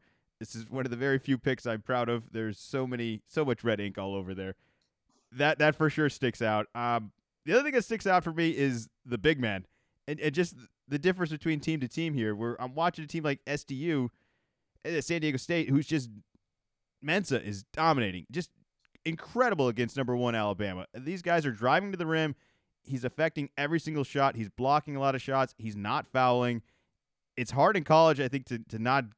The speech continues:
not foul. Like, I, I think those are the good defenders in college, the guys that don't foul. I think we credit a lot of the, the guys that overpressure and, you know, are really aggressive and have the big blocks and all that. I, I just think Mensah's been so complimentary to that team and, and part of the huge success they've had. On the flip side of that, you know,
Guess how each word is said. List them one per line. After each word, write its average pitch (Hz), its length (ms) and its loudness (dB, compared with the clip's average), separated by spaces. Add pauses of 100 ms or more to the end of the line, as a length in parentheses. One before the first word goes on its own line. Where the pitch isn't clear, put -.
not 156 260 0
foul. 131 240 4
Like, 107 140 -2
I, 123 160 0
I 120 60 0
think 139 140 -2
those 160 180 4
are 160 40 -4
the 117 80 -4
good 135 180 2
defenders 110 400 0
in 101 60 -4
college, 104 260 0
the 104 100 -6
guys 120 280 -2 (260)
that 110 120 -6
don't 139 220 2
foul. 101 200 0
I 104 60 0
think 127 140 -4
we 123 80 -6
credit 147 300 2
a 131 40 2
lot 127 180 4
of 117 60 0
the, 110 160 0 (340)
the 131 60 -8
guys 123 200 -4
that 117 140 -6
overpressure 131 840 2
and, 117 100 0
you 117 160 -4
know, 98 340 -14
are 120 60 -6
really 135 200 2
aggressive 131 380 0
and 120 60 -4
have 120 100 -2
the 110 80 -6
big 110 220 -4
blocks 120 300 -2
and 117 80 -4
all 110 100 -2
that. 107 160 -4
I, 120 180 -6
I 117 100 -6
just 147 160 -10
think 143 140 -8
Mensah's 135 340 -4
been 123 260 -4 (720)
so 175 220 0
complimentary 139 540 4
to 117 80 0
that 110 180 2
team 123 220 -2
and, 113 140 -6
and 113 140 -6
part 127 180 2
of 113 60 -2
the 110 120 -4
huge - 260 -8
success - 280 -6
they've 98 160 -6
had. 92 220 -6 (560)
On 170 80 -6
the 135 60 -2
flip 202 200 -2
side 127 220 4
of 110 60 -2
that, 123 220 0
you 131 100 -8
know, 151 160 -4